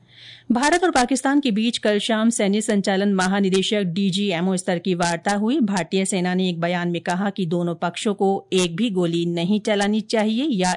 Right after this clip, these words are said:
एक दूसरे के खिलाफ कोई आक्रामक और शत्रुतापूर्ण कार्रवाई नहीं करनी चाहिए। इस बात पर भी सहमति हुई कि दोनों पक्ष सीमाओं और अग्रिम क्षेत्रों से सैनिकों की संख्या में कमी सुनिश्चित करने के लिए तत्काल उपायों पर विचार करें।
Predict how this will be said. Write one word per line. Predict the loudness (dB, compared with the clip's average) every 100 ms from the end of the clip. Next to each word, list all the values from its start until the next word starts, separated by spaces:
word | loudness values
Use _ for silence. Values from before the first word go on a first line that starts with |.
| 0
एक | -2 0
दूसरे | -2 -4 -4
के | -4
खिलाफ | -2 0 0 -2 -6 -20 -6
कोई | 2 4 4 0 -2
आक्रामक | 0 0 0 0 -2 -2 0
और | 2 2
शत्रुतापूर्ण | 0 0 0 0 0 0 0 0
कार्रवाई | 0 -2 -2 0 0
नहीं | 2 2 2
करनी | 0 -2 -2
चाहिए। | -2 -2 0 -2 -4 -14 -8 2
इस | 2 4
बात | 0 0 0
पर | -2 2
भी | 0
सहमति | 2 2 2 0 0
हुई | 0 0 -2 -8 -2
कि | 2
दोनों | 4 4 4
पक्ष | 2 0 0 -4
सीमाओं | -4 -2 2 2 2 2
और | 2 2 2
अग्रिम | 2 2 2 2
क्षेत्रों | 0 0 0
से | 0 0 0
सैनिकों | 0 0 0 -2
की | -2
संख्या | 0 0 0 0
में | 0 -2
कमी | 0 0 0
सुनिश्चित | 0 -2 -2 -4 -4
करने | -2 -2
के | -2 -2
लिए | -2 -4
तत्काल | -4 -4 -2 -2 0
उपायों | -2 -2 0 0
पर | -2 -2
विचार | -4 -4 -2 -2 -2
करें। | -2 -4